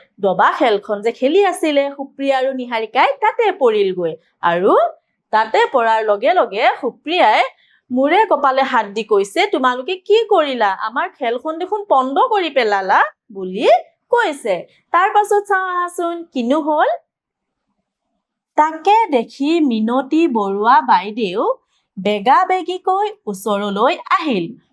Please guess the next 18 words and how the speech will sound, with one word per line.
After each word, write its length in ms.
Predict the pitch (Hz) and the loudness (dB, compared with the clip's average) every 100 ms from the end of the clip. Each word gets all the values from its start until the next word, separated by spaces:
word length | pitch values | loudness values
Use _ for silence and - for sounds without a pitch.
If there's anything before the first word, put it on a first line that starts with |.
| _ - | _ -8
সুপ্ৰিয়াহঁতক 920 | 285 - - 415 415 370 - 185 254 - - _ | -8 -8 0 2 2 0 0 2 2 0 -10 _
খেলখন 640 | - 247 294 320 339 359 359 - | -4 -2 -2 -4 0 0 0 -2
আৰম্ভণিৰ 760 | 208 196 226 285 311 311 320 330 | 0 2 -2 -2 -6 -4 -4 -4
পৰা 280 | 339 339 349 | -4 -2 -4
খেলিবলৈ 680 | - 214 190 190 196 220 339 | -4 -6 -6 -4 -2 0 0
দিলে। 340 | 349 359 202 160 _ _ _ _ - | 0 2 0 -2 _ _ _ _ -2
তেওঁ 300 | 254 294 359 427 - | 2 4 4 2 2
প্ৰথম 420 | 262 208 - 262 320 - | -2 -2 2 2 2 0
আৰু 260 | - 320 339 | 0 0 -8
দ্বিতীয় 480 | 247 208 190 247 269 294 | -8 -12 -10 -2 -2 -2
শ্ৰেণীৰ 560 | - 311 277 190 277 392 - | -4 -4 -2 -2 -2 -4 -2
ছাত্ৰ-ছাত্ৰীসকলক 1800 | 247 - _ 330 339 349 349 _ - 294 294 - 311 311 302 240 190 277 294 | -2 -2 _ -2 -2 -2 -10 _ -2 -2 -2 -4 0 0 0 0 4 2 0
খেলপথাৰৰ 800 | - 254 302 330 339 359 349 370 370 | -6 -4 -2 -4 -2 -4 -2 -2 0
মাজলৈ 580 | 220 185 196 185 220 339 | -2 -2 -6 -6 -4 -6
লৈ 420 | 233 185 185 226 311 349 | -6 -8 -4 -6 -6 -2
গ'ল। 260 | 392 196 170 - _ _ _ _ - | -2 -2 -6 -12 _ _ _ _ -4
তাত 300 | 277 302 415 - - | 0 0 -2 -4 -2
তেওঁলোকক 640 | 247 226 214 185 190 262 | 0 0 -2 0 4 4